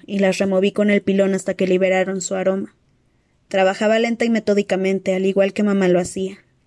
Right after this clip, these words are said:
cuidadosa de tratar a la planta con respeto, como me había enseñado. Removí la pasta gruesa y pegajosa del mortero y la metí en las almohadillas, que después coloqué en cada uno de mis cajones.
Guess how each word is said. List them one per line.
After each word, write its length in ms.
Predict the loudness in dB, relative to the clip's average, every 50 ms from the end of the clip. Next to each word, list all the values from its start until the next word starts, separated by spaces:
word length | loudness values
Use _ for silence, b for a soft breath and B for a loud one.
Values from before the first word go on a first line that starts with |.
| _ _
cuidadosa 520 | -2 -2 0 0 2 0 0 -2 -2 -2 -2
de 120 | -2 0
tratar 300 | 0 0 0 0 2 2
a 60 | 2
la 140 | 2 2 2
planta 320 | 0 -2 -2 0 -4 -2
con 160 | -2 -2 -2 -2
respeto, 560 | -4 -6 -4 -4 -6 -6 -6 -6 -12 -12 -10 _
como 220 | -6 -4 -2 0
me 160 | 0 0 0
había 200 | 2 0 0 0
enseñado. 580 | -2 -4 -4 -4 -4 -2 -2 -2 -4 -6 -8 -16 _ b b b b b b b b b b b b b b b _
Removí 340 | -2 0 0 0 0 0 0
la 160 | 0 0 0
pasta 320 | -2 -4 -4 -2 -4 -4 -4
gruesa 320 | -2 -2 -2 -2 -4 -6
y 40 | -6
pegajosa 600 | -4 -2 0 0 0 0 -2 -4 -4 -2 -2 -2
del 140 | -2 0 0
mortero 460 | 0 0 -2 0 2 2 4 4 2
y 60 | 2
la 120 | 2 0 0
metí 240 | -2 -2 -2 -2
en 80 | -2 -2
las 160 | -2 -6 -8
almohadillas, 840 | -10 -8 -8 -6 -4 -2 -2 -2 -4 -6 -8 -8 -14 -16 -16 -18 _
que 120 | _ -8 -6
después 380 | -6 -8 -4 0 0 0 0
coloqué 560 | 0 0 2 2 0 0 0 0 0 0 0 -2
en 140 | -2 -4
cada 300 | -2 0 0 2 2 0
uno 200 | 0 0 -2 -2
de 80 | -2 -2
mis 200 | -4 -4 -8 -8
cajones. 640 | -10 -10 -4 -2 -2 -2 -2 -4 -6 -14 -20 -20